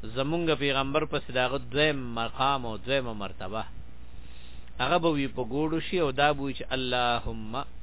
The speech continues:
اے الله، زما نفس ترې خیري، الله ته ما بچي.»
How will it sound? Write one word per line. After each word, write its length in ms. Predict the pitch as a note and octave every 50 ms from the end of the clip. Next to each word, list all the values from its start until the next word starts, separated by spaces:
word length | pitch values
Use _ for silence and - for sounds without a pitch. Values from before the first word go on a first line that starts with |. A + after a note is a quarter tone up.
| - - - - - - - - - - - - - - - - - - - - - - - - - - - - - -
اے 160 | C#3 C#3+ D3+ D3 C3+ - A#2+
الله، 340 | B2 A#2+ A#2 A#2 A2 G#2+ G2 F2+ - - - - - - - - - - - - - - - - - - - - - - - - - A2+ G#2+ G#2+
زما 300 | A#2 A#2+ B2+ C3+ C#3 C#3 C3+ C3 A#2+ - - -
نفس 260 | B2 B2 B2 A#2 - - -
ترې 180 | A2+ G2+ G2 -
خیري، 300 | - G2 F#2+ F2+ D#2+ - - - - - - - - - - - - - - - - - - - - - - - - - - -
الله 300 | A#2+ A#2+ B2+ C#3 C#3 B2 -
ته 80 | - C3+
ما 220 | C3+ C#3+ C#3 C3
بچي.» 340 | A2 G#2+ G2+ F#2+ - -